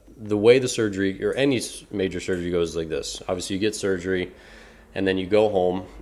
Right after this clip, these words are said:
and you're just in, like, this woe is me kind of phase for a while where you look at your arm, you look at your knee, uh,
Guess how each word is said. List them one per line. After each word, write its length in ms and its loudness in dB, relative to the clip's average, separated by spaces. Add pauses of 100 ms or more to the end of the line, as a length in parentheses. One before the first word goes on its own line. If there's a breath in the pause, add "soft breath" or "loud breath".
(120)
and 160 0
you're 80 -2
just 220 -2
in, 80 -2
like, 140 0
this 180 -4
woe 420 4
is 160 0
me 260 0
kind 200 -2
of 60 -6
phase 280 -2
for 140 -4
a 60 0
while 360 0
where 480 -2 (560 loud breath)
you 160 -2
look 160 -2
at 140 -6
your 120 0
arm, 320 2
you 80 -2
look 140 -6
at 160 -6
your 80 -4
knee, 500 -2 (320 loud breath)
uh, 380 -2